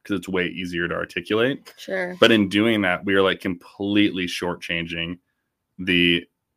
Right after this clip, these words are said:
Speaker 1: just how compelling the gospel story is by
Speaker 2: Mm.
Speaker 1: trying to make it fit Saddleback Sally and Saddleback Sam,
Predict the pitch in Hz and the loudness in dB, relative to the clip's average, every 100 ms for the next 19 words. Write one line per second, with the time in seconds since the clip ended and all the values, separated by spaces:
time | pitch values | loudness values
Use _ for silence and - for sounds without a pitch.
0 | _ 110 104 107 95 90 85 87 85 82 | _ -10 0 2 2 0 -4 -4 -4 -6
1 | 85 82 87 - 90 - 85 85 76 85 | -6 -8 -10 -14 -14 -10 -4 -4 -2 -4
2 | 104 101 95 95 92 92 90 87 85 85 | -4 -2 2 2 2 0 0 0 0 -2
3 | 85 - - 87 90 - _ _ _ _ | -4 -6 -2 0 0 -4 _ _ _ _
4 | _ _ _ _ _ - 104 90 87 85 | _ _ _ _ _ -2 4 4 4 0
5 | 80 - 87 87 85 85 85 87 90 90 | -2 -4 -6 -4 -6 -6 -8 -8 -8 -12
6 | 90 - | -12 -14